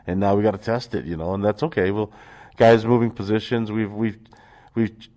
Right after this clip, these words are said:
uh, trained our guys and, and done a lot of different things, even on offense and defense, being able to have guys be able to play other positions.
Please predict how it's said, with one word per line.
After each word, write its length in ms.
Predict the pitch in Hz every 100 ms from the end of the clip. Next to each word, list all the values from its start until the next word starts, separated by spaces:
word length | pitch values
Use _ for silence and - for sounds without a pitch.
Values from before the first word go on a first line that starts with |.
| -
uh, 200 | 98 92
trained 420 | - 120 117 117
our 140 | 110
guys 440 | 110 101 101 110 95
and, 160 | 95
and 240 | 78 87 87
done 120 | 101
a 80 | 98
lot 160 | 98 101
of 80 |
different 320 | 98 101 98 -
things, 280 | 101 98
even 200 | 104 104
on 160 | 104 101
offense 360 | 101 101 101 98
and 120 | 87
defense, 340 | 101 98 92
being 220 | 85 95
able 200 | 95 90
to 60 | 92
have 220 | 92 95
guys 360 | 95 90 95 - _ - _ -
be 60 |
able 140 | 95 87
to 80 | -
play 200 | 98 95
other 220 | 92 95
positions. 680 | - 85 95 - 113 117